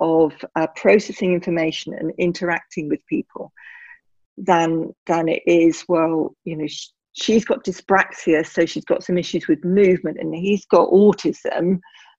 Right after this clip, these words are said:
um, so he gets very kind of focused on one thing. It's much more complex than that. And interestingly, um, and you, you, um, touched on it earlier about situations. It's situation dependent. So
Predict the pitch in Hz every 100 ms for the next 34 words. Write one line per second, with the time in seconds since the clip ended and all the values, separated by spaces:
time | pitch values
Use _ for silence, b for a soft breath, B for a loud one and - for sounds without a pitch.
0 | _ - 165 165 160 - - 196 175 175
1 | 180 151 156 175 165 180 156 - 165 165
2 | 151 151 165 160 - 180 151 147 180 _
3 | _ _ _ 165 180 196 190 - 196 180
4 | 170 156 - - - - 139 - _ _
5 | _ _ B B 220 262 262 247 - 190
6 | 160 143 139 170 - b b b - 180
7 | 185 185 185 180 _ _ _ _ _ _
8 | _ 196 190 202 196 - 202 - _ _
9 | _ _ _ _ _ _ 175 170 170 170
10 | - - 226 196 170 - 190 180 170 165
11 | 175 175 - - - - 190 196 - -
12 | 135 - - - - - 190 180 - -
13 | - 180 180 - 202 165